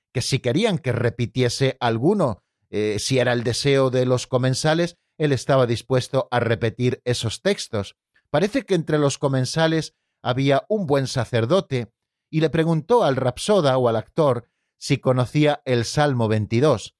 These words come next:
El actor, que era un hombre muy versado, dijo que sí conocía el Salmo veintidós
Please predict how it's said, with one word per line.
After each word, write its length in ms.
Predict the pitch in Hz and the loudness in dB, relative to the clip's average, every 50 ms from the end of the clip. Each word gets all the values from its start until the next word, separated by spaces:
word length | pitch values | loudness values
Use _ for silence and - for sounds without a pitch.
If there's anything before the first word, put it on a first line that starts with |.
| _ _ _ _ _ - | _ _ _ _ _ -4
El 140 | 143 135 131 | -2 0 0
actor, 420 | 127 - - - 240 220 151 - | -2 0 0 2 2 2 2 0
que 80 | - 127 | 0 2
era 100 | 117 120 | 2 2
un 100 | 120 120 | 2 2
hombre 240 | 120 123 123 120 117 | 2 2 2 2 2
muy 160 | 117 123 127 | 2 2 2
versado, 600 | 120 123 127 127 - 165 165 160 143 156 170 - _ _ _ _ _ | 2 0 0 0 0 0 0 0 0 -2 -4 -6 _ _ _ _ _
dijo 300 | - 170 170 - 196 - | -4 -4 -2 -2 -2 -4
que 100 | - 117 | -4 -4
sí 180 | - - 220 202 | -4 -4 -4 -2
conocía 500 | - 135 120 117 113 - - 131 120 117 | -2 -2 -2 -2 -2 0 0 2 2 2
el 100 | 113 104 | 0 0
Salmo 380 | - 139 127 120 110 107 107 | -2 -2 -2 0 0 -2 -2
veintidós 640 | 101 107 104 98 - 110 104 98 92 92 - - | -2 -2 -2 -4 -2 -2 0 0 0 -2 -4 -10